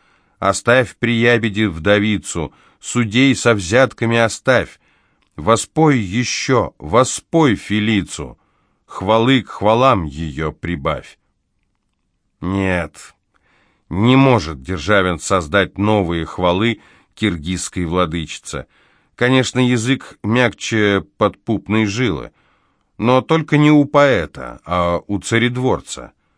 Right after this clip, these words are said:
Не колеблясь, Державин написал Храповицкому резкий отказ. То, как Якобе оставить, которого весь мир теснит,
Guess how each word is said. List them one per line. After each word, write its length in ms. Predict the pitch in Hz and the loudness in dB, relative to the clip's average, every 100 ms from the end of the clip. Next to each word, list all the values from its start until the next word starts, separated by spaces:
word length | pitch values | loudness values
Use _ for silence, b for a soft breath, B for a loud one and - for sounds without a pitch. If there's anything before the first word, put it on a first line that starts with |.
| _ _ _ _ - | _ _ _ _ -4
Не 160 | 107 | -2
колеблясь, 560 | 101 104 101 104 92 87 | 0 0 2 0 -2 -4
Державин 500 | 85 78 101 95 87 | -6 -2 0 2 0
написал 460 | 85 85 - 104 95 | -4 -8 -2 -2 -2
Храповицкому 840 | - 85 90 95 98 - 90 90 | -4 -4 -4 -2 -4 -6 -6 -4
резкий 480 | 87 87 - 92 - | -4 -6 -8 -12 -10
отказ. 640 | 92 - - 76 58 - _ _ _ _ _ _ _ _ _ _ _ _ _ _ | -10 -10 -10 -10 -10 -18 _ _ _ _ _ _ _ _ _ _ _ _ _ _
То, 200 | 151 175 | 0 0
как 300 | 147 156 - | 2 -2 0
Якобе 640 | 131 135 170 165 120 131 117 - | -6 -2 0 0 2 0 0 0
оставить, 800 | 110 - - 151 143 123 - - _ _ | -2 -2 0 2 4 0 -6 -20 _ _
которого 600 | 123 120 151 139 135 123 | 0 2 2 4 2 2
весь 320 | 113 113 - | 0 -4 -2
мир 240 | 139 175 151 | 0 0 -2
теснит, 640 | - 87 - 95 71 - | -6 -8 -6 -6 -8 -14